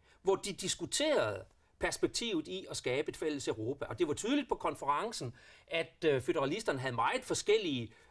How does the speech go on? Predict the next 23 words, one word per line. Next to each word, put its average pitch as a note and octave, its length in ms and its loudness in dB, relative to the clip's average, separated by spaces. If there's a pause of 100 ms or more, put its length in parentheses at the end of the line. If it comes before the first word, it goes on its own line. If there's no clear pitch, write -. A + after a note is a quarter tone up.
opfattelser D3+ 600 0
af, D#3+ 120 2
hvordan C#3 280 0
det G3 80 -6
skulle - 200 -4
gøres, A#3+ 380 2
og - 220 -2
deres, D3 440 0 (180)
kan E3+ 100 0
man D3+ 80 2
sige, F#3 220 -4
deres C#3+ 220 0
syn C#4 360 0
på, - 280 0
hvor D3+ 120 2
radikalt C3 960 2 (540)
Europa F3 420 6
skulle C#3+ 220 -2
smelte C#3 260 -2
sammen, E3 380 -2 (360)
afveg F#3+ 400 6
også - 220 2
markant, - 520 -2